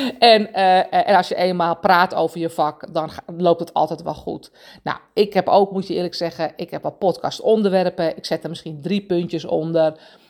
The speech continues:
Eh, wat ik wil, eh, vertellen, ik geef mijn bek en dauw. <laughs> Nee. En ik ga eigenlijk gewoon, gewoon kletsen. Weet je, maak het ook gewoon niet, eh, niet te moeilijk. En de ene keer zal het een half uur zijn, de andere keer tien minuten. En die, dat vind ik ook wel erg lekker.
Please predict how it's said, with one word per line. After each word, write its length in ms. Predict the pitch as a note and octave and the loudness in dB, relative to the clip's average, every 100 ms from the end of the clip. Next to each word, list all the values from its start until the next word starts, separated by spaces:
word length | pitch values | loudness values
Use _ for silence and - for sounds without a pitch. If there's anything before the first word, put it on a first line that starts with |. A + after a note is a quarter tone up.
| _ _ | _ _
Eh, 160 | F3+ E3 | 2 4
wat 180 | F3 F3 | 2 0
ik 140 | E3+ | -4
wil, 340 | E3 E3 D#3+ D#3 | 0 2 2 0
eh, 60 | |
vertellen, 640 | D#3 E3+ F#3 F3+ E3+ E3 - | -2 -2 0 2 2 0 -2
ik 180 | - - | -12 -18
geef 300 | - C#3 E3 | -12 -8 -8
mijn 120 | F3 | -6
bek 160 | D#3+ D#3 | -8 -8
en 100 | D#3 | -6
dauw. 340 | D3 D3 D3+ | -4 -4 -6
<laughs> 60 | - | -4
Nee. 200 | D3+ - _ A3+ A#3 - | -6 -6 _ -12 -6 2
En 220 | F3+ - | 2 2
ik 160 | F#3 | -4
ga 140 | - D3+ | -2 0
eigenlijk 300 | D3+ E3 - | 0 -4 -4
gewoon, 280 | D3 D3+ - | -4 -4 -4
gewoon 200 | D3 - | -6 -6
kletsen. 400 | D3+ B2+ - D3 | -6 -6 -4 -4
Weet 140 | F3 | -2
je, 80 | F3 | -2
maak 200 | E3 E3 | -4 -4
het 160 | E3 | -4
ook 200 | - E3 | -2 -2
gewoon 340 | - D#3 E3 F3 | -4 -6 -4 -4
niet, 280 | F3 - - | -4 -8 -8
eh, 480 | D#3 D3 C#3+ - - | -4 -2 -2 -4 -4
niet 220 | D#3+ G3+ G3 | -2 -2 -2
te 80 | |
moeilijk. 680 | D#3 E3 E3+ E3+ E3+ - _ - | -4 -2 0 0 -2 -10 _ -4
En 120 | A3 | 0
de 60 | G3+ | 2
ene 220 | G3+ G3+ | 2 0
keer 140 | G3 | -2
zal 160 | - E3 | -2 -2
het 120 | E3 | -2
een 60 | E3+ | 0
half 240 | E3 E3 | -2 -2
uur 240 | E3 E3 | -4 -4
zijn, 360 | - D3+ C#3 D#3+ | -2 -4 -2 -4
de 60 | - | -4
andere 280 | G#3+ G#3+ | -2 -2
keer 180 | G#3 F3 | -4 -6
tien 180 | - E3+ | -4 -2
minuten. 420 | E3+ E3 E3 - | -2 -2 -2 -4
En 300 | - E3+ D#3+ | -6 -6 -4
die, 200 | F#3+ G3 | -4 0
dat 180 | G#3 G3+ | -2 0
vind 140 | G3+ | -2
ik 80 | G3 | -2
ook 160 | F3+ F3 | -2 0
wel 80 | E3+ | -2
erg 180 | D3+ | -2
lekker. 420 | E3+ E3 G3 A3+ | -2 -2 0 -2